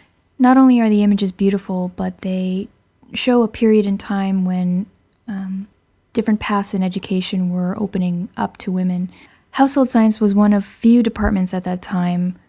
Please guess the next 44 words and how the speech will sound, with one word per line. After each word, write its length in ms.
where 220
women 280
found 300
a 60
welcoming 440
home 320
where 120
they 120
could 160
pursue 340
academic 480
careers. 720
A 60
lot 160
of 60
the 100
stories 400
that 120
are 60
in 120
this 160
case 440
show 540
the 60
development 600
of 140
women 460
as 200
they 320
had 200
a-, 180
more 260
access 400
to 360
education 680
and 160
therefore 380
more 220
careers 560
after 360
graduating 640
from 300
the 100
faculty. 520